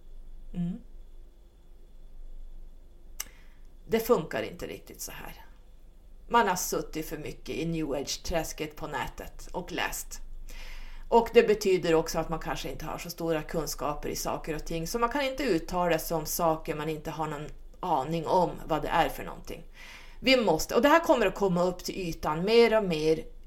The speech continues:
med Pluto i Vattumannen. Tro mig, slöjorna kommer att dras ner, och det kommer att gå fort. Det har redan börjat. Tack för att du har lyssnat.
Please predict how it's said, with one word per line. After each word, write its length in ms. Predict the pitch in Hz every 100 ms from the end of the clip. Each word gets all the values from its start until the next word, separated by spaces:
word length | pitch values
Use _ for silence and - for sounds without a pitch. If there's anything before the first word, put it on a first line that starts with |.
| -
med 500 | - 208 240 254 -
Pluto 460 | - 208 175 165 175
i 80 | 170
Vattumannen. 720 | 160 143 - 123 95 92 92 - -
Tro 340 | - 208 196
mig, 320 | 185 90 76 - -
slöjorna 840 | - - 220 247 208 175 208 208 185
kommer 380 | - 170 156
att 140 | 151 151
dras 340 | 151 131 -
ner, 360 | 165 165 156 -
och 180 | - 170
det 80 | 175
kommer 340 | 175 190 165
att 120 | 165
gå 160 | 160 156
fort. 480 | - 220 - - - - -
Det 80 |
har 120 | 175 170
redan 320 | 160 151 156
börjat. 580 | 156 123 175 - - - - - - - - - - - - - - - - - - - -
Tack 280 | - 370 359
för 80 | 349
att 160 | 339
du 60 | 320
har 80 | 302
lyssnat. 500 | 302 294 - 262